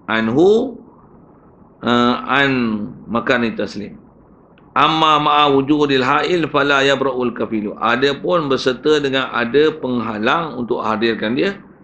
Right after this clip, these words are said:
fala yabra'ul kafilu, maka tak terlepas oleh orang yang menjamin. Jadi penjamin ada tanggungjawab untuk mencari tu. Yang kalau kata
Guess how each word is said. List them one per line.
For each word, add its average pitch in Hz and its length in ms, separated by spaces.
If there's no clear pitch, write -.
fala 151 240
yabra'ul 139 560
kafilu, 160 560
maka 143 400
tak - 320
terlepas 123 640
oleh 127 320
orang 120 560
yang 123 480
menjamin. 107 720
Jadi 107 160
penjamin 123 480
ada 139 160
tanggungjawab 139 560
untuk 156 480
mencari 127 640
tu. 98 80
Yang 135 220
kalau 131 240
kata 120 80